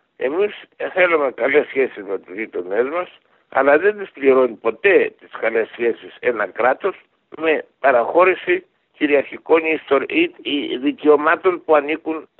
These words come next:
ε, αποτελούν στοιχεία της ταυτότητάς τους. Τη συνείδηση δηλαδή κοινής ιστορίας και κοινού πολιτισμού.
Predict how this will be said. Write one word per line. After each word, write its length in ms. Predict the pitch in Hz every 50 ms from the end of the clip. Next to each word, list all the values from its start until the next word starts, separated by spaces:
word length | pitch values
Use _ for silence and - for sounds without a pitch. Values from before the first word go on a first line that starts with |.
| - - - _ _ _ _ _
ε, 160 | 117 127 151 143
αποτελούν 560 | 120 123 123 143 135 123 143 139 160 175 - - -
στοιχεία 480 | - 151 139 - - - 151 151 151
της 200 | 143 - 139 131 - _
ταυτότητάς 920 | - 127 120 - - _ _ - 151 143 143 - 131 - - 131 120 110 - _
τους. 300 | - 67 - - - - _ _ _ _ _ _ -
Τη 80 | 120
συνείδηση 720 | 110 - - 123 113 127 147 170 170 147 143 123 - - 117
δηλαδή 420 | 113 113 107 110 110 117 127 120
κοινής 440 | - - 113 104 123 156 156 - -
ιστορίας 500 | 143 131 _ - 117 117 127 131 127 123
και 100 | - 120
κοινού 300 | 117 - 110 113 117 107
πολιτισμού. 520 | - - 101 92 _ - 85 80 - -